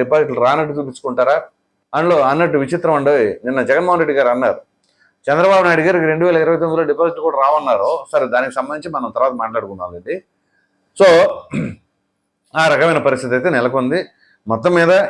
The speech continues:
ఇక్కడ ఈ పులివెందుల నియోజకవర్గానికి సంబంధించిన వ్యవహారంలో ఇది చాలా రసవత్తరంగా సాగిందని అనుకోవాలి. ఎందుకంటే అవినాష్ రెడ్డి గారిని ఎప్పుడైతే ఆయన నిరసన కార్యక్రమాలు చేశారో రోడ్డు మీద కూర్చొని,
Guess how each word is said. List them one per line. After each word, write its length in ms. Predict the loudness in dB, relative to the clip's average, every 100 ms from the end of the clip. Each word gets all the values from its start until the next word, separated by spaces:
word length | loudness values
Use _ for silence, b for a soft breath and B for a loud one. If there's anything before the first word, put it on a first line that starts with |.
| 2
ఇక్కడ 380 | -2 2 2 2
ఈ 220 | -2 0
పులివెందుల 500 | 2 2 2 2 2
నియోజకవర్గానికి 960 | 2 2 2 0 0 0 2 0 -2 -2
సంబంధించిన 600 | -4 -4 -6 -8 -12 -10
వ్యవహారంలో 840 | -2 0 2 0 0 -2 -2 -4 -4 _ b b b -4
ఇది 180 | 0 2 2 0 -6 -10 -16 _ 0
చాలా 200 | 2 2
రసవత్తరంగా 640 | 0 2 0 0 -2 -2
సాగిందని 440 | 0 0 0 -2 -2
అనుకోవాలి. 400 | -4 -2 -2 -2
ఎందుకంటే 580 | -6 -6 -2 0 0 -6 b b b -2
అవినాష్ 440 | 2 4 2 2
రెడ్డి 220 | 0 0
గారిని 400 | 2 4 2 2
ఎప్పుడైతే 800 | 2 2 2 2 2 0 0 -4 b b _
ఆయన 240 | 2 2 2
నిరసన 420 | 2 0 0 -2
కార్యక్రమాలు 580 | 2 2 2 0 0 0
చేశారో 300 | 0 0 0
రోడ్డు 220 | 0 0
మీద 80 | -2
కూర్చొని, 520 | -2 -2 -4 -4 -6